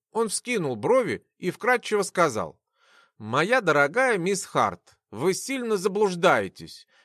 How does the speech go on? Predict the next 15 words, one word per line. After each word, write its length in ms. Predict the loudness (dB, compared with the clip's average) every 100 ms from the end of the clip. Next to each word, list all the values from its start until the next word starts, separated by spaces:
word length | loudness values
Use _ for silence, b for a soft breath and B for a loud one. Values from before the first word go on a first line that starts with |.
| _
Я 220 | 0 0
вовсе 340 | 2 0 0 -6
не 120 | -6
хочу, 540 | -2 -2 -2 -4 -4
чтобы 380 | -6 -4 0 0
вы 120 | 0
покинули 580 | -2 -2 -2 -6 -2 -2
моё 280 | 0 2 2
общество. 840 | 2 0 0 -6 -12 -10 -14 -14 _ b b b
Я 200 | 0 0
не 120 | 0
собираюсь 640 | -4 -2 2 4 2 2 0
расставаться 720 | -2 0 2 4 4 2 -8
с 100 | 0
вами. 380 | 2 2 0